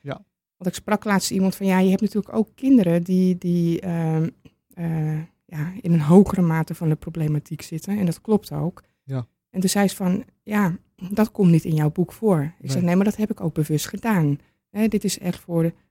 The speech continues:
Speaker 2: de lichtere problematiek."
Speaker 1: Ja.
Speaker 2: Mijn wens is dat ook ouders daardoor, want dat wordt door de verhaaltjes heen, eh, geschreven, dat de ouders, eh, ook gaan leren zien van: "Hé, hey, dat heeft mijn kind ook.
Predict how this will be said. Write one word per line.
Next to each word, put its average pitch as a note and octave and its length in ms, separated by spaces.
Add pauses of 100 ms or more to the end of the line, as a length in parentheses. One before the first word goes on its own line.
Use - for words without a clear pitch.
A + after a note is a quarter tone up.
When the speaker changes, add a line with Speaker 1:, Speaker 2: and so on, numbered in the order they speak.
(100)
Speaker 2:
de F3+ 120
lichtere F3+ 480
problematiek." E3 640
Speaker 1:
Ja. A#2+ 160 (140)
Speaker 2:
Mijn F3+ 260
wens G3 340
is F#3 140
dat F3+ 180
ook - 260
ouders F#3+ 560
daardoor, E3 460
want G#3+ 120
dat F3+ 140
wordt F#3 240
door F#3 180
de F3+ 60
verhaaltjes F3 640
heen, D#3 400
eh, D#3 260
geschreven, D#3 680 (760)
dat F#3 120
de - 100
ouders, A#3 480 (160)
eh, F3+ 240
ook A3+ 260
gaan G3 180
leren F3 280
zien F3+ 260
van: D3+ 240 (140)
"Hé, F#4 80
hey, F3+ 180
dat - 100
heeft - 160
mijn D3+ 180
kind D3+ 320
ook. C4+ 280